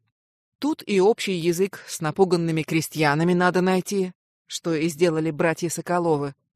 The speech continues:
иначе свет не увидел бы их сборника «Сказки и песни Белозерского края». И неуклонное стремление отыскать истинно народных сказителей,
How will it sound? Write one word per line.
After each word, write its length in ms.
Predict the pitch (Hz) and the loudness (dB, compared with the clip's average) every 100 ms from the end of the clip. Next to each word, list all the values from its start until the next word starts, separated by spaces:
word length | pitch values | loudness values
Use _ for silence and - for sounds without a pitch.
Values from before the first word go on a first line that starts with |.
| _ | _
иначе 360 | 170 160 151 160 | -6 -4 -4 -6
свет 380 | - 180 214 - | -2 -2 -2 -2
не 160 | 185 | 0
увидел 380 | 190 185 165 156 | 0 0 0 -2
бы 180 | 135 143 | 0 -2
их 180 | 147 139 | -2 -2
сборника 580 | 151 160 151 - 143 - - - | 0 0 0 -4 -8 -8 -18 -16
«Сказки 500 | - 170 160 - 156 | -4 0 0 0 -2
и 140 | 147 | -2
песни 460 | 147 175 - 156 156 | 2 0 0 -4 -2
Белозерского 760 | 160 156 143 156 143 - 165 | 0 2 2 0 0 -2 -2
края». 460 | - 170 139 147 - _ _ _ | -2 -2 -2 -4 -12 _ _ _
И 260 | 269 285 - | -4 -4 -2
неуклонное 800 | 214 220 214 - 254 262 226 220 | -2 0 -2 -2 -2 0 0 -2
стремление 680 | 202 226 214 220 226 214 202 - | -2 -2 0 0 0 -2 -2 -2
отыскать 640 | 190 196 - 233 240 - | -4 -4 -4 -6 -6 -6
истинно 480 | 233 214 - 208 202 | -8 -6 -4 -4 -2
народных 460 | 196 190 196 185 - | 0 0 -2 -4 -6
сказителей, 760 | - 185 190 233 170 139 123 | -2 -2 -2 -4 -4 -4 -8